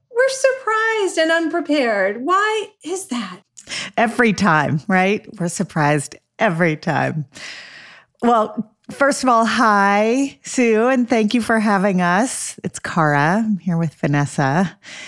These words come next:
Speaker 2: Why are we surprised by puberty? Because in part, it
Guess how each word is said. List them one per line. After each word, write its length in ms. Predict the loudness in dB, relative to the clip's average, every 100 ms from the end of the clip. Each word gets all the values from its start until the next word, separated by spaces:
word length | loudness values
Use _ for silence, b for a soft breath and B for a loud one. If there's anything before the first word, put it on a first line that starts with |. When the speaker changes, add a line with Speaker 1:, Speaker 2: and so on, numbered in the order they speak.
| B B B _
Speaker 2:
Why 480 | -2 0 2 0 0
are 80 | 0
we 160 | -2
surprised 520 | -2 -4 -2 0 0
by 140 | 0 -2
puberty? 680 | -2 -2 0 2 0 -2 -4 B B B B B
Because 720 | -2 -2 -2 -2 0 0 0 -2
in 240 | 0 0
part, 600 | 0 0 2 4 0 -4 _
it 380 | 2 2 -4